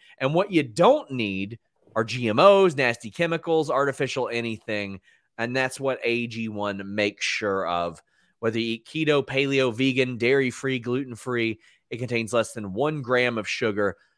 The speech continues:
Great for anybody. You wanna drink your multivitamin. Trust me, it is so much better. It absorbs in a much more effective manner. You drink it first thing in the morning with eight ounces of water. You're good to go. You're not gonna have those gaps in your diet anymore.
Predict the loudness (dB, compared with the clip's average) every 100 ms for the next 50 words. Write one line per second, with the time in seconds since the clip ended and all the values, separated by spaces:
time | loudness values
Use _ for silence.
0 | _ _ 4 6 6 2 0 4 2 2
1 | 0 2 0 0 -6 -6 -4 -4 -2 -2
2 | -2 2 2 2 0 -4 -4 -4 -6 -10
3 | -4 -4 -4 -6 -6 -6 -8 -4 -2 -2
4 | -4 -6 -4 -2 -2 -4 -12 -20 -18 -4
5 | -4 -2 0 0 -2 -4 -4 -4 -4 -4
6 | -6 -6 -4 -2 -4 -8 -12 _ _ _
7 | _ _ -2 0 2 0 -2 -2 -4 -4
8 | -6 -4 -2 -2 -2 -4 -8 -6 0 2
9 | 2 0 -2 -10 -12 0 4 4 2 -2
10 | -6 -10 -6 -2 2 2 0 -2 0 0
11 | -2 -4 _ _ _ _ _ _ _ -2
12 | 0 2 0 2 2 0 -2 2 2 2
13 | -4 -10 -2 0 2 0 -4 -6 -4 -4